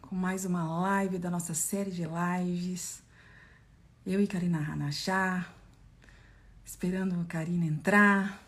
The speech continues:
pra gente começar hoje com o nosso tema saúde. Saúde. Vamos lá. Cadê o nosso tema? Nosso tema central.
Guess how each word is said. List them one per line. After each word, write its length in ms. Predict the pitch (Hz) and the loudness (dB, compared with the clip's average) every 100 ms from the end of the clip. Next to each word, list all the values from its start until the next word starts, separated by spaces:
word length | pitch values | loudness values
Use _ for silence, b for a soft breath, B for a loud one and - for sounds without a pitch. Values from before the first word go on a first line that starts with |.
| - | -12
pra 140 | 190 | -8
gente 320 | 185 185 - | -4 -4 -4
começar 460 | - 185 170 170 175 | -4 -2 0 -2 -2
hoje 220 | 180 175 | -2 -4
com 140 | - | -6
o 20 | 185 | -2
nosso 280 | 175 - | -2 -4
tema 500 | - 180 180 180 165 - - b b b b b b - | -2 0 0 0 -4 -8 -20 b b b b b b -20
saúde. 1000 | - 202 180 185 202 208 170 170 160 135 - | -6 -2 0 2 6 6 6 0 -2 -4 -6
Saúde. 880 | 175 170 202 247 254 240 262 269 - - - - - - - b b b b - | -4 0 2 2 2 2 2 0 -2 -16 -20 -20 -20 -20 -20 b b b b -10
Vamos 240 | 185 196 180 | -4 0 0
lá. 260 | 143 135 - - - - - b b b b b b b - | -2 -6 -12 -20 -20 -20 -20 b b b b b b b -12
Cadê 260 | 196 175 | -6 -2
o 40 | 180 | 0
nosso 260 | 175 - | -2 -4
tema? 420 | - 165 143 143 143 - b b b b - - - - - | -6 -4 -4 -4 -6 -14 b b b b -20 -20 -20 -20 -14
Nosso 180 | 170 - | -12 -8
tema 200 | 180 170 | -4 -4
central. 800 | 170 185 170 - 170 151 120 - | -2 -4 -4 -4 -4 -2 -4 -10